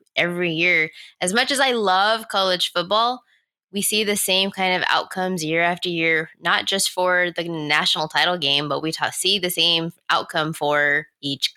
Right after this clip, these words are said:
conference. Well, now we're gonna, like, shake things up a bit. It's gonna get interesting. Um, y-, some teams may surprise, maybe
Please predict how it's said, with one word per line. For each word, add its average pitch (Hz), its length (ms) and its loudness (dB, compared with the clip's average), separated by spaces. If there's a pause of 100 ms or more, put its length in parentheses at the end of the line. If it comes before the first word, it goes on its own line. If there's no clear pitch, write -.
conference. 190 600 -2
Well, 151 100 -4
now 147 340 2
we're 302 120 -2
gonna, 370 320 0
like, 302 420 0
shake - 380 0
things 247 320 -2
up 240 160 0
a 269 80 0
bit. 175 340 0
It's 170 140 -10
gonna 202 240 -2
get 277 180 2
interesting. 208 680 0 (440)
Um, 165 360 2
y-, 135 160 -4
some 214 400 0
teams 220 420 -2
may 180 320 0
surprise, 185 800 0
maybe 190 500 -2